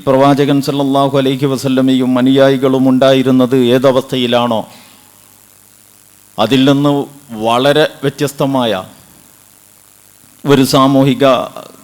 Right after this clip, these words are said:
ക്രമത്തിലേക്ക്, ഒരു രാഷ്ട്രീയ ഭരണ സംവിധാനത്തിലേക്ക്, യുദ്ധവും സന്ധിയും സമാധാനവും എല്ലാം കൂടി ചേർന്ന വളരെ വിശാലമായ ഒരു അജണ്ടയിലേക്ക് ഇസ്ലാമിക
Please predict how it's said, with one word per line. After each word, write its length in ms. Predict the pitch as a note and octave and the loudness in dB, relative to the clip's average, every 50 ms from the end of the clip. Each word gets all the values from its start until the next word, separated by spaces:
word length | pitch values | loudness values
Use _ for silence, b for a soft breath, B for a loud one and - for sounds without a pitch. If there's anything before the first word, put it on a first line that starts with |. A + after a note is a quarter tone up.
| _ _ - | _ _ -2
ക്രമത്തിലേക്ക്, 640 | B2 B2 B2+ C3+ B2+ - C3 A#2 A#2 G#2+ F2 - G#2 F#2+ G#2+ | 0 2 2 2 2 0 -2 0 -2 -2 -4 -6 -8 -8 -6
ഒരു 100 | G#2+ A#2+ B2+ B2 | -4 -2 0 2
രാഷ്ട്രീയ 460 | B2 C3 C3 - - - C3+ C3+ C3+ B2+ A2+ G#2+ | 2 0 0 -4 -8 -4 -2 0 0 0 0 -2
ഭരണ 220 | G#2 A2 B2+ C3 C3+ C3 - - | -4 -2 0 0 0 0 -2 -2
സംവിധാനത്തിലേക്ക്, 920 | B2 C3 C3 C3 - - B2 B2 A#2 G#2 - G#2+ G2+ G2+ F#2+ - - F2+ D#2+ - - b b b b b b b b b _ _ _ _ _ _ _ _ _ b b b b b b b b b b _ _ - | -4 -4 -4 -4 -6 -4 -4 -4 -4 -4 -4 -6 -6 -6 -8 -8 -12 -14 -16 -16 -20 b b b b b b b b b _ _ _ _ _ _ _ _ _ b b b b b b b b b b _ _ -6
യുദ്ധവും 500 | A#2 A#2+ A2+ A2+ - C#3 D#3+ D#3+ D#3+ D3+ C#3 B2+ - | -6 -6 -6 -4 -2 -2 -2 -2 -2 -4 -4 -6 -4
സന്ധിയും 520 | C3 A#2 A#2+ C3 B2+ C3 C3+ C3 C3 C3 B2+ G2+ B2+ | -4 -2 0 0 0 2 2 2 2 2 0 -2 -4
സമാധാനവും 760 | A#2+ A#2+ B2 C3+ C3+ A2+ A2+ G#2+ C#3+ C3+ C3 C3+ B2+ A#2+ G#2 E2+ C2+ - G#2 | -4 -2 0 0 -2 -2 -2 -2 -2 -2 0 -2 -2 -4 -6 -8 -10 -8 -6
എല്ലാം 260 | G#2+ A2+ C3+ C#3 C#3 D3 C3+ | -2 0 2 2 2 2 0
കൂടി 220 | A#2 B2 C3+ C3 C3+ B2 - | 0 -2 -2 -2 -2 -2 -2
ചേർന്ന 320 | C#3 C3 B2 B2 C3 C3 C3 C3 - - - - - - - - - _ _ _ _ _ _ _ _ _ _ _ _ _ _ _ _ _ _ _ _ _ _ _ _ _ _ _ _ _ _ - | -2 -2 0 0 0 -2 -2 -2 -4 -10 -20 -20 -20 -20 -20 -20 -20 _ _ _ _ _ _ _ _ _ _ _ _ _ _ _ _ _ _ _ _ _ _ _ _ _ _ _ _ _ _ -4
വളരെ 240 | G#2 B2 C3 C3+ C#3 C3 | 0 2 2 2 2 2
വിശാലമായ 640 | A#2+ - D3 C#3+ C#3 C#3+ C#3 C#3 C3+ C3+ C3+ C#3 C3+ C3 B2+ | 2 2 2 2 4 4 4 2 2 2 2 2 2 2 2
ഒരു 100 | C3 C3 A#2+ | 2 0 0
അജണ്ടയിലേക്ക് 720 | G2+ C#3+ C3+ C3 B2+ C3+ B2+ B2+ A#2 A#2+ A2+ - - G2+ F#2+ - - - - - - - _ _ _ _ _ _ _ _ _ _ _ _ _ _ _ _ _ _ _ _ _ _ _ _ _ _ _ _ _ _ _ - - | 0 0 -2 0 0 0 0 0 0 -2 -2 -4 -6 -10 -12 -12 -14 -20 -20 -20 -20 -20 _ _ _ _ _ _ _ _ _ _ _ _ _ _ _ _ _ _ _ _ _ _ _ _ _ _ _ _ _ _ _ -10 -8
ഇസ്ലാമിക 440 | C3+ C3 C#3 C3 C3+ C3+ C3 C3+ C3+ | -4 -2 0 2 2 2 2 2 0